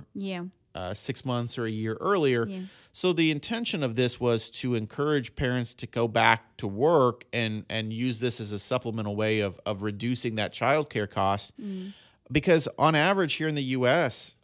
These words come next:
Speaker 2: uh, about a quarter of household income is spent on childcare for parents.
Speaker 1: That is just crazy.
Speaker 2: Yeah. So if, if all of a sudden, um, um,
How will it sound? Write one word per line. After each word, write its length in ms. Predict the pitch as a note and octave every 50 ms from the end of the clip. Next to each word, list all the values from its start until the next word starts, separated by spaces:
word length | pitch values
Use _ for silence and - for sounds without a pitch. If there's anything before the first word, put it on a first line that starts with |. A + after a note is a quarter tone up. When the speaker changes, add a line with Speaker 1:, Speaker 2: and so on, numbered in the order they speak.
| _ _ -
Speaker 2:
uh, 200 | - F#2 E2+ D2+ - -
about 360 | - A2+ G#2+ - A#2 D3+ G3+
a 60 | G#3
quarter 640 | E3 - - - - - C3 D3 E3 F#3 F#3+ G3+ G3 -
of 280 | - B2+ B2 A#2+ A#2 -
household 500 | - A#2+ C3 D#3 - - - C3+ A#2+ A#2+
income 600 | B2 C3+ C#3+ C#3 - C3 G#2 G#2 G#2+ - - - _ _ _ _ _ _ _ _ _ -
is 180 | A#2 A#2+ A2+
spent 360 | - - - - B2+ B2+ C3
on 180 | C#3+ A#2 G#2+ G#2+
childcare 720 | - - G#2 A#2 C3 C3 A2+ G#2+ - - C2+ A1+ G1+ - - _ _ _ _ _
for 140 | - - G#2
parents. 400 | - - - C4 E4 F#4+ - -
Speaker 1:
That 80 | G#3+ G3+
is 200 | F#3 - - -
just 300 | F#3+ F#3+ - - - - - - - - - - -
crazy. 960 | - F#3+ F3+ F#3+ A3 A#3 A#3+ A#3 A#3 G3+ F3 - C#3+ - - - - - - - _ - - -
Speaker 2:
Yeah. 320 | C4 C4+ C#4+ - G2 F2+
So 340 | - - - F#3+ D#3 C#3 -
if, 260 | A2 D3+ C#3+ - - -
if 180 | - C#3 - - -
all 160 | D3 E3 F#3
of 80 | F3+
a 60 | D#3+ D#3
sudden, 580 | - - D#3+ D3 C#3+ C#3 C3+ C3 B2 B2 C#3 _ _ _ _ _ -
um, 640 | - B2+ A#2+ A#2 A#2 A2+ A2 G#2+ G#2 G#2 G#2 G#2 G2+ A#2+ G3+ A3 _ _ _ _ -
um, 540 | - A#2 A2 G#2+ G#2 G#2 G2+ G2+ G2+ G2 F#2